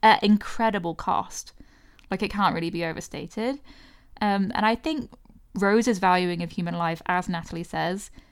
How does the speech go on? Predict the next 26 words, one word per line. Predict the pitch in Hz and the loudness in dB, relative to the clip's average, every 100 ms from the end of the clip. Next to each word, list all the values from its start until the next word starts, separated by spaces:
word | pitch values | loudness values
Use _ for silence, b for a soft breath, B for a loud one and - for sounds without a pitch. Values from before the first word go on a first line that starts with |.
| b b - | b b -2
is | 196 202 | 0 2
a | 196 | 0
really | 190 208 226 233 | 2 2 2 0
powerful | - 180 190 190 208 190 185 | -2 2 2 2 -2 -2 -4
contrast | - 175 175 190 190 185 - - | -4 -4 -2 -2 -2 -4 -10 -8
to | 202 170 196 B B | -4 0 0 B B
<laughs> | - - | -10 0
a | 196 | 2
lot | 175 175 180 | 6 6 6
of | 220 185 | 2 -2
the | - 196 | -4 -4
things | 202 196 208 | -2 -2 -2
that | 190 | -2
go | 196 | -2
on | 190 185 | 0 0
in | 185 | -2
Star | - 170 | -2 -2
Wars | 175 180 180 | 0 -2 -4
in | 170 | -8
terms | 180 165 165 | -6 -6 -6
of, | - | -8
like, | 139 151 B B B B B | -8 -8 B B B B B
stormtroopers | - - 214 208 202 214 208 214 202 190 | -14 2 6 6 6 2 2 0 0 0
being | 190 190 185 | 0 0 0
cannon | 190 190 185 | -2 -4 -2
fodder, | 185 180 175 180 180 180 | -2 -2 -4 -2 -2 -2